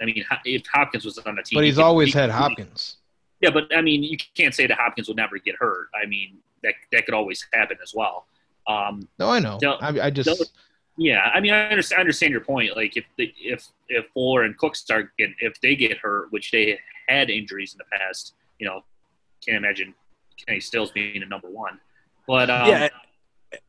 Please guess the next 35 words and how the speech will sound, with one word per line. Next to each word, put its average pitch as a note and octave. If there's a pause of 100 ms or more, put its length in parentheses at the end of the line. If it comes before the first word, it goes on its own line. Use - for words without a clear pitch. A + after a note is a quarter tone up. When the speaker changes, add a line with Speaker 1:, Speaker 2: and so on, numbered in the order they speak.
(440)
Speaker 3:
Oh, C3
Speaker 1:
go C3
ahead, A#2+
Speaker 3:
sorry. A2+
Speaker 1:
Antonio. C3+
Speaker 3:
<laughs> -
I D3+
was D3
gonna D3
say C#3+
that's C#3+
the D#3+
biggest C3+
question D#3
because, A2 (100)
you A#2
know, A2+
I'm A#2+
sitting B2
here G#2+
and G#2
we're G#2+
all G2+
saying, G#2
you G2
know, F#2+
uh, E2+ (360)
Watson A#2
can A2
be G#2
great, G#2
but G2+
yeah, A#2
if, -
if A2